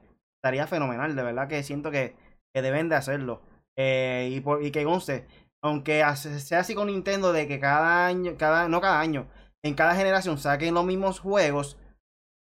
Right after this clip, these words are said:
básicamente es uno por generación, uno o dos por generación. No repiten el mismo juego como tal. So,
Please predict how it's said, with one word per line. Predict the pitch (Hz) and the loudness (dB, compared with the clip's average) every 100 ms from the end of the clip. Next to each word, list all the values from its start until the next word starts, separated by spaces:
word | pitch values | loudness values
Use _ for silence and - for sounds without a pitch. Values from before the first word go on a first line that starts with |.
| - | -4
básicamente | 143 139 165 165 165 160 160 | -2 -2 0 0 0 -2 0
es | 185 185 - | 0 -2 0
uno | 180 214 | 2 2
por | 196 156 | 2 0
generación, | 151 139 127 170 156 | 2 0 -2 0 0
uno | 175 170 | 2 4
o | |
dos | 190 | 4
por | 185 | 0
generación. | 156 139 123 151 151 123 - _ _ | -2 -2 -4 -2 -4 -4 -14 _ _
No | 143 165 | -2 2
repiten | 175 151 185 180 | 2 2 0 2
el | 151 | 0
mismo | 151 147 120 | -2 -2 -2
juego | 147 165 135 | 0 2 0
como | 127 123 | -2 -2
tal. | 151 143 | -2 -2
So, | 143 131 123 | -4 -4 -4